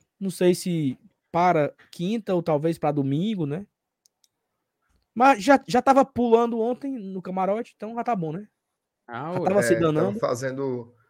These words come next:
Speaker 3: quem
Speaker 1: Arte.
Speaker 3: for da tuf. Eu, eu
Speaker 2: Uhum.
Speaker 3: acho que, eu acho que até domingo os, os dois já devem ter, ter voltado, assim. Então, o, o, o Crispim tem uma, tem uma grande possibilidade, né? O Capixaba vem numa sequência de jogos aí. Aliás,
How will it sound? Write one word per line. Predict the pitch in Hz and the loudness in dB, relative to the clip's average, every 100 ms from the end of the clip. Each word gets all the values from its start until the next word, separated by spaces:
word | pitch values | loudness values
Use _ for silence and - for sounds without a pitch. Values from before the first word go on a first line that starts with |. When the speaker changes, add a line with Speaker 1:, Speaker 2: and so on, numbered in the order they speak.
| _ _ | _ _
Speaker 3:
quem | - 147 | 0 2
Speaker 1:
Arte. | 143 | 2
Speaker 3:
for | 143 | 4
da | 139 | 4
tuf. | 113 123 113 - - _ _ _ _ | 2 -4 -8 -12 -20 _ _ _ _
Eu, | 208 226 | 0 4
eu | 233 226 | 8 8
Speaker 2:
Uhum. | |
Speaker 3:
acho | 208 220 233 | 8 4 -2
que, | - 226 202 170 - | -6 -6 -4 -6 -4
eu | 170 180 | 4 4
acho | 180 202 | 4 -2
que | 214 196 | -4 0
até | 165 175 | 2 4
domingo | 175 180 160 175 175 | 2 0 -4 -4 -2
os, | 147 135 | -4 -4
os | 127 127 | -6 -6
dois | 117 135 151 | 0 2 4
já | 143 | 2
devem | 131 139 139 | 2 0 0
ter, | 139 123 107 98 _ _ _ _ _ _ _ | -4 -4 -4 -8 _ _ _ _ _ _ _
ter | 147 | 2
voltado, | 147 147 135 98 98 | 4 2 2 0 0
assim. | 98 - 87 _ _ | -6 -14 -20 _ _
Então, | 107 107 104 101 104 _ _ _ _ _ _ _ _ _ _ _ - | -14 -12 -12 -16 _ _ _ _ _ _ _ _ _ _ _ _ -12
o, | - 170 170 190 | -6 -6 -4 -2
o, | |
o | |
Crispim | 170 220 208 - 233 | -2 -2 -4 -4 -4
tem | 240 233 | -2 0
uma, | 233 214 | 0 -2
tem | - 220 | 2 2
uma | 214 | 4
grande | 196 226 | 4 2
possibilidade, | 226 220 214 208 226 202 160 127 | 2 -6 -4 -6 2 6 6 6
né? | 135 | 0
O | 143 | 0
Capixaba | 151 - 160 156 | -2 2 0 2
vem | 160 165 | 0 -2
numa | 170 | -2
sequência | 170 160 160 160 | -2 -4 -4 -6
de | 147 147 | -6 0
jogos | 143 139 131 | 2 2 0
aí. | 127 117 143 170 _ | -4 -4 -6 -10 _
Aliás, | 120 139 156 127 107 - | -2 2 4 4 2 -6